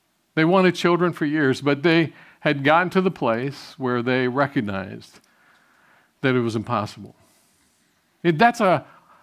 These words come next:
from a world standpoint, from a secular standpoint, that's a hopeless situation.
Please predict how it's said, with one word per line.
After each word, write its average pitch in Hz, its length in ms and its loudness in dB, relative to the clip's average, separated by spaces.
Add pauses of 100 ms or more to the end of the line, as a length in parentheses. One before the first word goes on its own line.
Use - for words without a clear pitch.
from 170 280 0
a 160 60 4
world 185 400 6
standpoint, 127 720 -4
from 143 200 -4
a 143 60 -4
secular 196 400 0
standpoint, 135 400 -4
that's 196 160 2
a 170 40 -2
hopeless 196 460 -2
situation. 147 640 -6